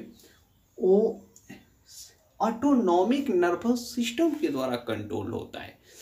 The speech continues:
autonomic nervous system में भी sympathetic system जो होता है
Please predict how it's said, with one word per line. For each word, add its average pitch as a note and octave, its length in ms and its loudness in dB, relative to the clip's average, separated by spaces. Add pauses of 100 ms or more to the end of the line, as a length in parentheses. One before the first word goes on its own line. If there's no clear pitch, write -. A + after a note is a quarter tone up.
(260)
autonomic B3 760 6
nervous F3+ 640 -2
system A#3+ 480 4
में C4 200 2
भी D4+ 280 -2 (360)
sympathetic B3 1040 0
system - 500 -2
जो D#3+ 180 0
होता C3+ 380 2
है D#3 240 -4